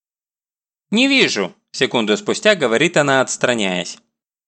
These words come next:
В этот момент раздаётся звонок ещё одного сотового. «О, это господин Чосуман!» восклицает ай ю, узнав по мелодии вызывающего, и требует у менеджера: «Скорей, дай мне мой телефон!»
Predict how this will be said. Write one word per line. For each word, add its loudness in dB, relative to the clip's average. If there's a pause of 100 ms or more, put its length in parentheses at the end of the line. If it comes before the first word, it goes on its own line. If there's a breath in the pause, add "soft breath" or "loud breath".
(220)
В -4
этот 2
момент 0
раздаётся 2
звонок 2
ещё 2
одного 2
сотового. -2 (680)
«О, 4
это 2
господин 0
Чосуман!» 0 (340)
восклицает 2
ай 4
ю, -4
узнав 2
по -2
мелодии 0
вызывающего, 2 (320)
и -2
требует 2
у 2
менеджера: 0 (360)
«Скорей, 2
дай 2
мне 0
мой 4
телефон!» 0